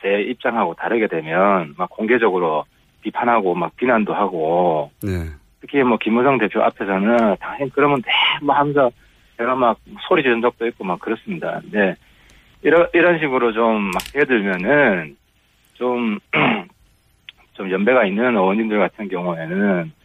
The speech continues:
Speaker 1: 그다음부터 아예 전화도 안 받습니다. 그리고 아예 찍힙니다. 그리고 대화도 안 해줍니다. 근데 안 해주는 분들도 있습니다.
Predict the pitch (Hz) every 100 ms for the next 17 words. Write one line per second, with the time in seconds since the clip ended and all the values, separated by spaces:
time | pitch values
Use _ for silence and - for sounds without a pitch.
0 | _ _ - 147 143 127 120 - 123 135
1 | 98 98 - 117 82 69 - _ _ _
2 | _ _ _ _ _ - 113 107 98 90
3 | 87 _ _ - 156 160 190 - 151 113
4 | 113 107 87 - _ _ _ _ 123 120
5 | 123 156 180 113 107 107 123 98 85 123
6 | 131 101 - 127 147 185 165 185 175 -
7 | 202 - 165 104